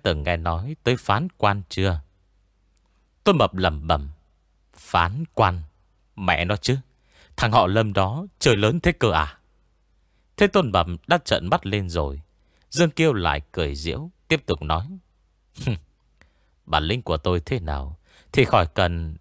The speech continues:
phải giấu hai người các anh. Tôi nói thẳng luôn, không cần giữ ý nữa nha. Về chuyện điều khiển quỷ thần, trong đám người sống trên đời này,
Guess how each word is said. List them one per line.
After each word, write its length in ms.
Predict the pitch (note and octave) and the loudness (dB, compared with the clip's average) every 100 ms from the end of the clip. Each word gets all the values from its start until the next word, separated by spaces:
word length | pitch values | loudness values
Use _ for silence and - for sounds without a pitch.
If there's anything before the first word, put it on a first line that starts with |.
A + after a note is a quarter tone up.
| _ - | _ -4
phải 220 | E2+ D2 | -4 -2
giấu 360 | E2 F#2 D#3 C3 | 0 0 -2 -2
hai 180 | A2+ | -2
người 220 | G#2 E2 C#2+ | 0 -4 -4
các 240 | - C#3+ - | -4 -6 -4
anh. 280 | F#2 F2 E2 _ _ _ _ _ _ | -4 -4 -10 _ _ _ _ _ _
Tôi 120 | A#2 | 2
nói 160 | F#2 D#3 - | 2 0 -2
thẳng 220 | D2+ C#2 | -4 -2
luôn, 260 | E2+ F#2+ F2 - _ _ _ | -4 -4 -8 -16 _ _ _
không 220 | F#3 D#3+ | 2 4
cần 300 | G#2 F2+ E2 | 2 2 0
giữ 180 | G2 D3 | -2 -2
ý 140 | G2+ A#2+ | -2 -2
nữa 160 | B2 | -2
nha. 340 | G#2 G2 A2+ - _ _ _ _ _ _ _ | -2 -6 -8 -12 _ _ _ _ _ _ _
Về 140 | A2+ G#2 | 2 2
chuyện 400 | - F#2 F2 F2+ | 2 2 2 -2
điều 220 | G2 E2+ | -2 -2
khiển 320 | - F#2 D2+ | 0 -2 -2
quỷ 240 | - F2 D2+ | -4 -4 -4
thần, 300 | - E2 C#2 C#2+ _ _ _ _ | -6 -6 -6 -14 _ _ _ _
trong 180 | - C#3+ | 0 2
đám 200 | C3 F#3 | 2 2
người 160 | G2 D#2 | 0 -2
sống 320 | - F#2+ F3+ | 0 -2 -2
trên 220 | - A2 | -2 -2
đời 180 | F2+ D2 | -2 -4
này, 340 | C#2+ C#2 C2+ | -6 -8 -10